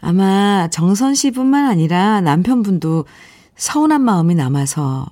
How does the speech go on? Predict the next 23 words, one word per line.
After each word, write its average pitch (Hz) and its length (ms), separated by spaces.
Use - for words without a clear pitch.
남아있어서 151 760
그럴 135 180
텐데 147 460
이 151 80
괜히 160 320
싸움 214 360
오래 156 180
끌-, 202 300
끌어봤자 165 760
서로에게 202 440
좋은 156 240
거 147 80
별로 139 300
없으니까요. 175 840
<laughs> - 480
되도록 190 680
빨리 220 540
화해하시는 202 680
게 147 80
좋지 - 500
않을까 135 1080
싶어요. 196 1300
그런데 196 640